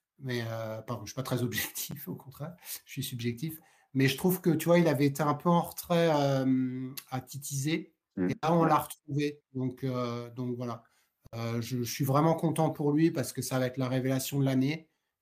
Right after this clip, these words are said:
Speaker 1: Et, euh, et du coup, je, tu vois, je voulais pas qu'après Titizé, euh, ça, hum, euh, oui, euh, j'ai dit Davide <laughs> Bressadola, c'est son frère. En effet, c'est Giovanni. <laughs>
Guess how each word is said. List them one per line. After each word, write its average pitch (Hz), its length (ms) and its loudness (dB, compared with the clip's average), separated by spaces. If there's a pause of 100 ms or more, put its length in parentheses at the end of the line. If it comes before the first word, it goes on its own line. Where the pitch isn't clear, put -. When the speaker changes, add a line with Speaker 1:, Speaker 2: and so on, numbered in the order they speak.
(180)
Speaker 1:
Et, 120 80 -4
euh, 117 320 -4 (120)
et 123 100 -2
du 127 140 0
coup, 160 240 2
je, 131 420 2
tu 135 140 -4
vois, 147 100 2
je 135 80 -2
voulais 131 220 2
pas 147 180 0
qu'après 135 300 -4
Titizé, 139 600 -4
euh, 120 220 0 (720)
ça, 113 460 -4
hum, 110 280 -6 (680)
euh, 113 160 -8
oui, 123 160 0
euh, 110 120 -2
j'ai 104 120 -10
dit 98 140 -12
Davide 120 440 2
<laughs> - 80 -2
Bressadola, 127 600 -2
c'est 139 140 -4
son - 180 -6
frère. 131 340 -6
En 139 160 4
effet, 131 340 0 (320)
c'est 107 280 -4
Giovanni. 175 680 8
<laughs> - 200 -10